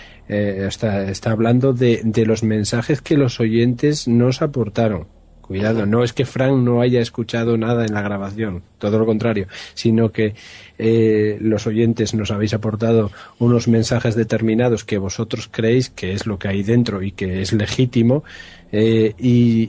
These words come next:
Speaker 1: y sin embargo, pues, eh, de lo que vosotros aportasteis, nosotros sinceramente,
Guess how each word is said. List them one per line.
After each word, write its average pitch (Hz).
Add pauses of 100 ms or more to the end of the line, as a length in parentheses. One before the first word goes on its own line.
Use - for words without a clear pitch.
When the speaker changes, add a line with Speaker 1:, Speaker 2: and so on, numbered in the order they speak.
Speaker 1:
y 110
sin 104
embargo, 104
pues, 110
eh, 104
de 107
lo 104
que 110
vosotros 104
aportasteis, 113
nosotros 113
sinceramente, 107